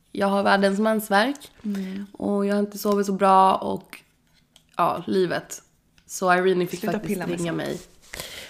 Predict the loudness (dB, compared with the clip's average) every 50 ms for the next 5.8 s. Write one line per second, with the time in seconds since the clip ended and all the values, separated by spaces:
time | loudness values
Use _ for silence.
0 | 4 6 8 8 8 8 6 6 2 0 -2 -2 -4 -2 -2 -2 2 4 6 6
1 | 8 8 8 6 4 4 2 0 -2 -2 -4 -4 -4 -4 -4 -4 -4 -2 -2 -2
2 | -2 -2 -4 -2 -2 -2 -2 -2 -4 -6 -4 -4 -2 -2 -2 -2 -2 -4 -2 -2
3 | -2 6 6 6 6 6 -2 -2 -2 -6 -6 -4 -6 -6 -8 -8 -10 4 8 10
4 | 12 12 12 12 12 12 12 10 8 6 4 2 2 4 4 2 2 2 0 0
5 | 2 2 0 0 -2 -4 0 0 0 0 0 -10 -8 -8 -8 -8